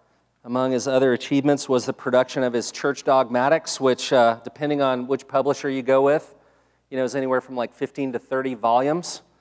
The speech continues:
Um, you know, I checked Amazon. It, it, it weighs around fifty pounds if you were gonna order one.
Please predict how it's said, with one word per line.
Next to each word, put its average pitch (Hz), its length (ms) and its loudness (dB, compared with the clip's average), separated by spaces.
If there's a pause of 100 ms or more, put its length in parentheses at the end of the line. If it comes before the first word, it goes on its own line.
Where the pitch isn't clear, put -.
(340)
Um, 113 380 -4 (680)
you 123 60 -4
know, 123 60 2
I 120 40 2
checked 135 300 -2
Amazon. 139 480 2
It, 127 120 -4
it, 127 220 -6
it 131 160 -6
weighs 135 240 2
around 139 240 -2
fifty 143 320 -6
pounds 151 600 -4 (100)
if 131 160 -20
you 135 80 -6
were 135 60 -2
gonna 127 160 -4
order 151 340 4
one. 185 280 4